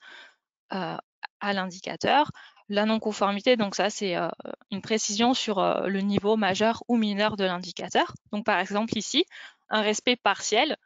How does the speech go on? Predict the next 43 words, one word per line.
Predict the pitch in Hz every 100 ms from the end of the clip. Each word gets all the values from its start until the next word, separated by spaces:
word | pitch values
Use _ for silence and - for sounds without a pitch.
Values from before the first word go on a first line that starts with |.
| _ _ _ -
va | 214 262
engendrer | - 208 196 185 180 185 254
une | 220
non-conformité | 196 185 - 180 180 247 247
majeure. | 202 190 - -
C'est | -
pour | -
ça | 233
qu'il | - 185
est |
aussi | 180 -
source | - 233 220
d'écarts, | 196 - 196 208 - - - _ _ -
euh, | 185 180 175 175 170 _ _ _ _ _ _ -
récurrents. | 196 - 185 180 339 _ _ _ _ _ _ - -
Ensuite, | 220 220 269
il | 226
y |
a | 202
des | 190 196
obligations | 208 214 208 226
spécifiques. | 226 214 - 190 254
Donc, | 202 196
si | - 247
vous | 226
êtes | 233 -
nouvel | 220 202 190
entrant, | 180 - 233 - - - - -
bah, | 175
le | 190
niveau | 190 196 202
attendu | 208 190 190 226
n'est | 220
pas | - 190
le | 180
même | 165 208 240
puisque | - - -
vous | 196
n'avez | 185 175 180
jamais | 180 185 185
mis | 190
en | 185 185
œuvre, | 208 202